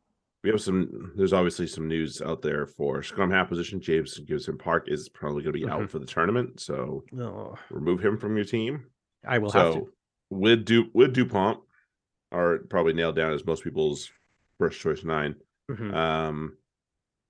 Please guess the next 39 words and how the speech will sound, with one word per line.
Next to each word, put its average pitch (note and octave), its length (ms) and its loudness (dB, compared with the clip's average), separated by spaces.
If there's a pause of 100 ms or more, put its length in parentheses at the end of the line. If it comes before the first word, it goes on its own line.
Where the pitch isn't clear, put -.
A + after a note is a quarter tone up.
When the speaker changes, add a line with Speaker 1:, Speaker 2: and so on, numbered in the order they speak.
(440)
Speaker 1:
Van G2+ 160 6
Poortvliet C3+ 580 6
or E2+ 200 2
Ben E2 220 2
White? D2 180 -4 (680)
Speaker 2:
Ben A#2 140 -2
White. G#2+ 220 -2 (1900)
Because C3+ 180 2
Ben C#3+ 220 6
White B2+ 140 8
will A#2+ 80 2
be A2 100 0
playing. A2 320 0
He's A2 160 -2
their G#2+ 160 2
guy. G2+ 320 2
Speaker 1:
Mm, D2 100 -12 (280)
yeah. D3 180 -2
Speaker 2:
And A2+ 220 0
he, G#2 260 -6
he G#2+ 120 -2
earned A#2 280 -2
a A2+ 40 0
try G#2+ 340 2
against G#2 280 -2
a, G#2+ 160 -4
a G#2 60 -6
tough - 300 -4
defense G2+ 580 -6 (100)
that G#2+ 160 -4
Speaker 1:
Yeah. - 80 -12
Speaker 2:
was, - 220 -6
you D#3 100 2
know, A2+ 80 4
it A#2+ 40 4
was A#2 100 -2
having B2+ 180 4
trouble A2+ 280 2
in, A2 340 -6